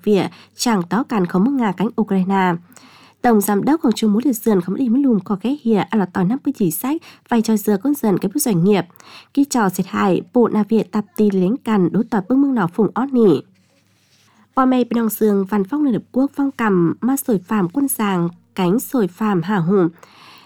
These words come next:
Ta đình bú bưng cò có quân sàng dù áp Pakistan khai nỉ, hư còn nhường mở lo lại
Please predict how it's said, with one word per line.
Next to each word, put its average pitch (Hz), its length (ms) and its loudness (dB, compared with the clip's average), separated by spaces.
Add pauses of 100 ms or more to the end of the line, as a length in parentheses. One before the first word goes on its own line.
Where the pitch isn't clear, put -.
Ta 240 100 0
đình 214 440 2
bú 269 320 0
bưng 302 120 2
cò 208 380 0
có 196 140 -4 (100)
quân 285 160 2
sàng 202 300 -2
dù 180 120 -2
áp 269 260 -4
Pakistan 208 500 -2
khai 285 180 -2
nỉ, 214 280 2 (220)
hư 285 80 2
còn 214 200 0
nhường 190 260 0
mở 202 220 2
lo 202 100 0
lại 190 220 -2